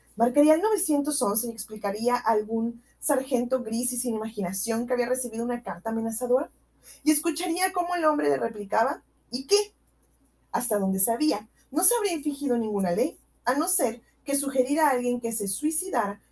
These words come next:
fuera alguna clase de delito. ¿Extorsión, tal vez? Se preguntó qué clase de homicidio podría ser. Le pasó por la cabeza llamar a un abogado, pero se dio cuenta de que la situación que plante-, planeaba Rupert Sinclair no era legal. Se había acercado a él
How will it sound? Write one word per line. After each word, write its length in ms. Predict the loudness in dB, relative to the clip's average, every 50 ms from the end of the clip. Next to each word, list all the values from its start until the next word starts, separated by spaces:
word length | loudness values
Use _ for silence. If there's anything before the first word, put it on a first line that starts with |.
| _
fuera 380 | _ 2 4 4 4 6 4 2
alguna 380 | 2 0 -2 -4 -6 -6 -8 -4
clase 280 | -4 -4 -4 -4 -6 -6
de 100 | -6 -4
delito. 360 | -4 -6 -6 -8 -10 -14 -16 -20 _ _ _ _ _ _ _ _ _ _
¿Extorsión, 680 | -8 -6 -4 -4 -2 -2 -4 -4 -4 -4 -4 -4 -4 -4
tal 160 | -2 -2 -2
vez? 340 | -2 -2 -4 -4 -8 -10 -12 -16 _ _ _ _ _
Se 160 | -4 -4 -2
preguntó 400 | -2 0 0 0 0 -2 -4 -6
qué 120 | -8 -10 -4
clase 300 | 0 0 0 2 0 -2
de 80 | -4
homicidio 500 | -4 -4 -4 -4 -4 -4 -4 -4 -4 -2
podría 300 | -2 -4 -2 -2 -4 -4
ser. 220 | -4 -6 -6 -8 -10 _ _ _ _ _ _ -16 -16 -12 -4
Le 140 | -4 -4
pasó 280 | 0 2 2 2 2 0
por 120 | -2 -4
la 80 | -4 -2
cabeza 360 | 0 2 2 2 2 2 0
llamar 260 | 0 0 -2 -2 -2
a 60 | -2 -2
un 80 | -2
abogado, 480 | -2 -2 -2 -2 0 0 0 0 -2 -4
pero 120 | -4 -6
se 160 | -4 -4 -4
dio 160 | -4 -6 -4 -2
cuenta 280 | -2 -2 -2 -2 -4
de 120 | -6 -6 -6
que 80 | -4
la 100 | -4 -4
situación 540 | -6 -8 -6 -6 -6 -4 -2 -2 -2 -2 -2
que 100 | -4 -6
plante-, 500 | -4 -2 -2 -2 -2 -2 -4 -6 -8 -6
planeaba 460 | _ -2 -2 0 0 0 0 0 0 -2
Rupert 440 | -2 -4 -6 -4 -2 -2 -2 -2
Sinclair 500 | -2 -2 -2 -2 -4 -4 -4 -6 -8 -8 -12 _ _ _ _
no 220 | 4 6 6 6 6
era 160 | 4 2 0
legal. 320 | 0 -2 -4 -4 -6 -8 _ _ _ _ _ _ _ _ _ _ _ _
Se 180 | -2 2 2
había 220 | 4 4 4 2 0
acercado 460 | 2 0 -2 -2 0 -2 0 2 2
a 100 | 4 4
él 280 | 4 4 2 0 -4